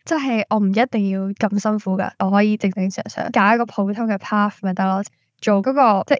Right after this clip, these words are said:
業可以揀唔同嘅嘢去做嘅，但係我就揀咗一個比較難，通常啱啱畢完業都未必會即刻走去做嘅一個 field。係啦，我係嗰個心態去睇嗰套戲。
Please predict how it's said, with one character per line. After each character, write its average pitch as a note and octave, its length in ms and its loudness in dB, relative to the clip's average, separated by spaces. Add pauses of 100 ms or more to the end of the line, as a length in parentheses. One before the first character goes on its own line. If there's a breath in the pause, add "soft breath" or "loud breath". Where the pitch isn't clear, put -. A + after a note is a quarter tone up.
業 G3+ 280 0
可 A#3+ 220 0
以 A#3+ 40 -2
揀 G#3 300 -2
唔 F#3+ 140 4
同 F3+ 260 -2
嘅 F#3 60 2
嘢 F3+ 320 0
去 F#3 80 2
做 F#3+ 200 -4
嘅， F#3+ 120 -6 (140)
但 A3 120 2
係 G3+ 160 0
我 G3+ 140 -2
就 G#3+ 60 0
揀 F#3+ 280 0
咗 A#3 120 -2
一 - 20 0
個 A3+ 140 0
比 G3+ 100 -2
較 G3 160 2
難， G#3 340 0 (200)
通 C#4+ 200 -2
常 A3 200 -4
啱 A3 260 -2
啱 A3+ 240 -2
畢 A3+ 260 0
完 F#3 100 -2
業 F#3 180 0
都 B3 220 0
未 G#3 180 0
必 A#3+ 160 -2
會 A3 140 2
即 A#3 140 -6
刻 A#3+ 220 -2
走 G3 260 -4
去 G3 220 -4
做 F#3 220 -2
嘅 F#3 260 0
一 G#3+ 60 0
個 F3 340 -2 (100)
field。 G#3 280 0 (160)
係 G#3+ 140 2
啦， F#3+ 140 2
我 G#3+ 80 0
係 G#3+ 120 0
嗰 A3+ 160 -2
個 C4 100 -2
心 A#3+ 320 0
態 F3+ 560 -4
去 G3 60 -4
睇 F#3+ 280 -4
嗰 G#3 60 0
套 G3 180 -4
戲。 F#3 320 -4